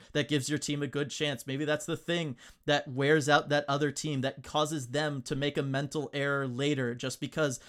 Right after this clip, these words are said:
they have to now look over their shoulder a little bit more. All of those things go into this because your season is now four to seven games long,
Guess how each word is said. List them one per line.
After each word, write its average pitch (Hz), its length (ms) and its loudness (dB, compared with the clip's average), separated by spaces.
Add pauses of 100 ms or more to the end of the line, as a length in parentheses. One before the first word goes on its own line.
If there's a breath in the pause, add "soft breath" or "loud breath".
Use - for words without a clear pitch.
(100)
they 131 80 -2
have 143 220 2
to 143 80 -6
now 135 160 4
look 131 260 0
over 143 180 2
their 135 140 2
shoulder 139 380 0
a 135 60 4
little 131 240 0
bit 135 220 -2
more. 127 280 -2 (400 soft breath)
All 156 240 8
of 160 140 4
those 165 240 2
things 156 280 -2
go 139 220 2
into 143 180 0
this 127 180 0
because 127 540 0 (680 soft breath)
your 127 180 2
season 139 400 0
is 131 160 -2
now 135 160 2
four 135 260 -2
to 131 60 0
seven 127 360 0
games 123 300 -2
long, 117 340 -4